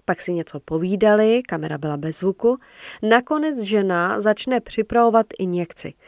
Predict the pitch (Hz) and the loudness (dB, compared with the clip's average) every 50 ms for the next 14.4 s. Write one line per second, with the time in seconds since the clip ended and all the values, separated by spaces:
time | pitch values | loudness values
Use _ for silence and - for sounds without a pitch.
0 | - - - - - 196 208 214 220 214 254 226 - - 214 233 214 175 160 151 | -20 -20 -16 -4 2 4 6 6 6 6 4 2 4 4 2 2 2 0 -2 -6
1 | - - - - 202 190 180 175 160 160 160 165 175 180 190 214 226 226 - - | -10 -18 -4 0 2 4 4 4 2 0 0 0 2 2 2 2 0 -2 -6 -8
2 | - - 202 196 202 190 - - 180 165 147 143 180 185 - - - - 220 220 | -4 -2 -2 0 0 -2 -2 -4 -4 -4 -4 -4 -4 -4 -4 -4 -4 -2 0 2
3 | 214 208 180 185 160 180 175 165 175 170 170 165 165 170 - _ _ - - - | 2 2 2 0 0 0 0 0 0 -2 -2 -2 -4 -6 -8 _ _ -18 -10 -6
4 | - 170 - _ - 156 147 156 165 160 - - - _ _ _ _ _ _ _ | -4 -4 -4 _ -4 -6 -2 -2 -2 -2 -2 -6 -14 _ _ _ _ _ _ _
5 | _ _ _ - - - - _ 190 196 180 196 202 185 185 175 170 175 190 196 | _ _ _ -20 -20 -20 -8 _ -2 0 2 4 4 4 6 4 4 2 0 -2
6 | - - 208 196 185 175 165 180 175 190 196 190 185 180 - 208 185 185 196 190 | 0 2 2 4 4 4 2 2 4 4 4 4 2 2 0 0 0 0 0 0
7 | - 190 180 - - 202 190 190 - 190 190 196 202 208 208 190 214 208 220 - | -2 -4 -4 -2 -2 -2 -2 0 0 0 0 0 0 0 2 2 2 2 0 -2
8 | - - 151 143 - _ _ _ _ _ _ - - - - - - 202 185 - | -6 -8 -10 -10 -10 _ _ _ _ _ _ -20 -20 -20 -12 -2 2 2 2 2
9 | - - 226 220 - 254 254 269 262 226 - 214 214 214 214 214 - - - 226 | 0 0 0 0 2 0 2 2 2 2 2 2 2 2 2 2 0 0 0 0
10 | 220 220 - 214 202 190 180 196 208 220 - - - 170 156 - _ _ _ - | 0 2 2 2 4 4 4 4 2 2 0 -2 -2 -2 -2 -2 _ _ _ -2
11 | 175 175 170 165 165 165 170 190 208 208 - 262 254 220 170 160 - - 190 185 | -2 0 -2 -2 -2 0 0 0 0 0 0 0 2 2 0 -2 -4 -6 -4 -2
12 | 185 170 - - 180 180 - - - 170 156 143 - _ _ _ _ _ _ - | -2 -4 -4 -6 -8 -8 -8 -6 -6 -6 -6 -6 -10 _ _ _ _ _ _ -2
13 | 190 196 185 180 208 220 220 - - 254 240 226 240 233 220 190 202 175 208 190 | 0 2 4 4 4 2 2 2 0 0 2 4 4 4 4 2 2 0 0 0
14 | - - - - 170 165 147 - | -2 -4 -8 -6 -6 -6 -6 -8